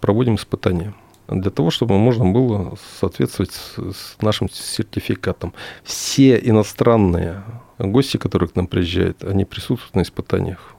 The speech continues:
После этого никаких вопросов нету к нашей продукции.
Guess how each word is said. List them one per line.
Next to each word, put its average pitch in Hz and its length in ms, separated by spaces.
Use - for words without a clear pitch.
После 123 300
этого 98 400
никаких 107 600
вопросов - 460
нету 117 340
к - 80
нашей - 240
продукции. - 560